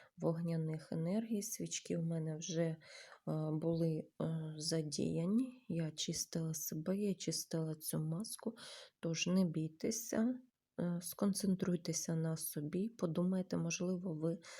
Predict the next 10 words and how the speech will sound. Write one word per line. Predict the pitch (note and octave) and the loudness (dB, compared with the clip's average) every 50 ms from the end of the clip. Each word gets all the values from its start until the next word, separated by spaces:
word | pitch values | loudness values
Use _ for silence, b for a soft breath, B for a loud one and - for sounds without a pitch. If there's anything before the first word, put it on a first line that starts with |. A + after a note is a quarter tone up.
| B B B B B | B B B B B
знаєте, | - - - F3+ F3 E3+ D#3+ D3+ D3+ - D#3+ | 0 4 6 6 6 6 4 2 2 -2 -4
про | - - D#3 D#3 | -2 0 0 0
що | D3+ - - - - D#3+ | 0 0 -2 0 2 2
мова, | D#3 D3+ D3+ D#3+ F3+ G3+ G3+ G#3 G3+ | 4 4 4 4 4 4 2 2 0
що | - - - F3+ E3+ | -2 -2 -2 0 0
вам | E3+ F3 E3 E3 D#3+ | 2 2 2 0 0
повинно | - - D#3+ D#3 D#3+ D#3+ E3 E3 D#3+ D#3+ D#3+ D#3 D3+ | 0 0 0 2 2 4 4 4 4 2 2 0 0
повернутися | - - E3+ E3 E3+ E3+ E3 D#3+ D#3+ D#3+ D#3 D3+ D#3 - - - - - - F3+ F3 | 2 4 4 4 6 4 4 4 2 2 0 0 -2 -4 -4 -2 0 0 0 0 0
до | F3+ F3+ G3+ F#3+ | 2 2 2 2
вас. | G#3+ G3 F#3+ G#3+ G#3+ - - - | 2 0 0 0 -2 -6 -8 -10